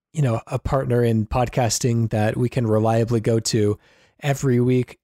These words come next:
even when we're not feeling good about an idea,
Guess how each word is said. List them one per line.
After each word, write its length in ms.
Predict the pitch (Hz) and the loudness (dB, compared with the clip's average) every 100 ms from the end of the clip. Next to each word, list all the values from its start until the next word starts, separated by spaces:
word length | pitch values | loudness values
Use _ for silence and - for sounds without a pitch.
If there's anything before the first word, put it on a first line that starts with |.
| _ | _
even 380 | - 151 147 147 | -4 0 0 0
when 180 | 139 139 | 0 0
we're 60 | 131 | 0
not 240 | 131 - | 0 -2
feeling 280 | 143 131 131 | -2 0 0
good 160 | 131 131 | 0 0
about 200 | 127 120 | 0 0
an 80 | |
idea, 540 | 117 120 127 123 110 | 0 0 0 2 0